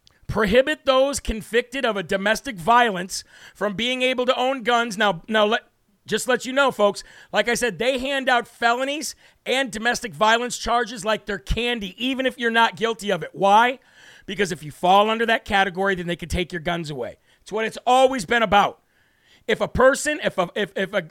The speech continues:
if a convicted felon goes and does his or her time,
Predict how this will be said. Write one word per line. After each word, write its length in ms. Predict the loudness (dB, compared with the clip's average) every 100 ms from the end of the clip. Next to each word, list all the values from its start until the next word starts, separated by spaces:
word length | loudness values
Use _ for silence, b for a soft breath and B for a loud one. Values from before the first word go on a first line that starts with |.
| -8
if 180 | -6 -4
a 140 | -4
convicted 500 | -6 0 0 0 -6
felon 420 | 2 2 2 -2
goes 300 | 0 2 2
and 140 | -2 0
does 240 | 2 2
his 220 | 0 0
or 180 | 2 2
her 160 | 0 0
time, 420 | 2 2 0